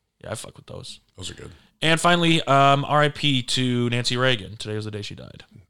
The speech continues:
Speaker 2: R I P to the throat goat.
Speaker 1: The throat goat. Was she?
Speaker 2: Yeah.
Speaker 1: She suck a D?
Speaker 2: Bro, you serious?
Speaker 1: Yeah.
Speaker 2: You, you know the Nancy Reagan, or Nancy Reagan thing.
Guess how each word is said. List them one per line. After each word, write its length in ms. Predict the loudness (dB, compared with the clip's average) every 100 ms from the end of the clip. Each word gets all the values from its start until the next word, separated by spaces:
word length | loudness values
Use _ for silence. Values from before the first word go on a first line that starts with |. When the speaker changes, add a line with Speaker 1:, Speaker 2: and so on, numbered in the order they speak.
| _ -10
Speaker 2:
R 100 | -8
I 40 |
P 100 | -8
to 100 | -10
the 100 | -12
throat 240 | -10 -10 -8
goat. 220 | -12 -12 _ _ _ _ _
Speaker 1:
The 60 | -14
throat 300 | -10 -12 -12
goat. 260 | -18 -18 _ _ _ _ _ _
Was 140 | -4
she? 300 | -2 -4 -6 -10
Speaker 2:
Yeah. 180 | -12 -12 _ _ _ _
Speaker 1:
She 60 | -2
suck 240 | -2 -2
a 40 | -4
D? 360 | -4 -4 -8 _ _ _
Speaker 2:
Bro, 180 | -4 -2
you 120 | -2
serious? 360 | -2 -2 -6 -10 _
Speaker 1:
Yeah. 240 | 0 2 0
Speaker 2:
You, 240 | -4 -6 -4
you 200 | 0 4
know 140 | 2
the 180 | 2 -4 -6
Nancy 280 | -6 -8
Reagan, 320 | -10 -14 -16 -18 _ _ -20 -10
or 80 | -8
Nancy 340 | -6 -6 -6
Reagan 240 | -8 -10 -10
thing. 220 | -12